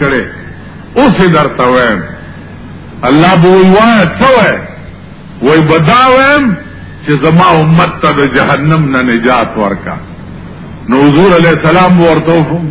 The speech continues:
چې دا وفرمایي، نو الله به ورته وایي چې ته پې ګوته کړه او زه به جنت ته لېږم. تاسو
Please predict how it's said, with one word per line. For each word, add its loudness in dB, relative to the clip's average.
چې 0
دا 2
وفرمایي، 2
نو -2
الله 4
به 4
ورته 0
وایي 4
چې 0
ته 0
پې 2
ګوته 2
کړه 2
او 2
زه 4
به 2
جنت 0
ته 0
لېږم. -2
تاسو 0